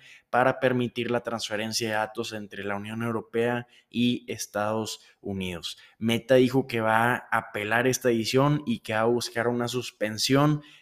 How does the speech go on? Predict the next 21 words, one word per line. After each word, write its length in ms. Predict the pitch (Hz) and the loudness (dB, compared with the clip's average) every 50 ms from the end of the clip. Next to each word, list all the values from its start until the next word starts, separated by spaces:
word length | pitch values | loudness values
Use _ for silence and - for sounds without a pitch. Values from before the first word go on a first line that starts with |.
| _ - | _ -10
Está 260 | 107 101 - - 113 | -10 -8 -2 2 2
diciendo 320 | 117 117 110 117 120 117 | 2 2 2 2 0 2
Meta 360 | 113 113 113 107 - 123 120 - - | 2 0 -2 -2 -2 -4 -4 -4 -6
que 300 | 110 107 110 110 113 113 | -6 -4 -2 -2 -2 -2
es 320 | 110 - - - - - _ _ _ _ | 0 -2 -2 -2 -4 -12 _ _ _ _
una 280 | - 110 110 113 117 117 | -8 -4 -2 0 0 2
decisión 840 | 117 117 117 117 110 104 - - 110 107 110 110 113 113 113 113 110 - | 2 2 2 2 0 -2 -2 -2 -2 -2 -2 -2 -2 -2 -2 -4 -4 -4
injustificada 920 | 123 120 113 107 113 113 110 - 117 104 107 107 98 - 113 113 113 120 | -6 -8 -8 -8 -10 -12 -10 -10 -10 -10 -10 -10 -8 -2 0 2 2 4
y 80 | 123 127 | 2 2
que 160 | - - 113 | 0 -2 -4
siente 300 | - 123 117 113 - 127 | -2 -2 -4 -4 -4 -4
un 100 | 127 120 | -6 -4
presente 480 | - 123 117 107 117 120 120 - 127 - | -4 -6 -4 -4 -4 -4 -4 -4 -6 -8
peligroso 840 | - - 147 160 165 175 170 156 143 139 135 131 - 147 135 - - | -4 -2 0 2 2 2 2 2 2 2 2 2 0 -2 -2 -2 -2
para 240 | 127 120 117 113 113 | -2 0 2 2 0
las 200 | 113 110 - - | 0 -2 -2 -2
innumerables 680 | 113 113 113 110 107 107 104 110 113 120 127 123 117 | -2 -4 -4 -4 -4 -2 0 0 2 2 2 2 0
empresas 480 | 117 110 101 - 117 120 120 123 120 123 | -2 -4 -6 -4 -4 -2 -2 -2 -4 -4
que 160 | - 131 127 | -2 -2 -4
transfieren 640 | - - 139 127 120 - - 120 117 120 117 117 113 | -2 -2 -4 -4 -4 -4 -4 -2 -2 0 0 -2 -2
datos 520 | 113 110 110 - - - 117 113 - - | -2 -2 -4 -4 -6 -6 -6 -6 -6 -10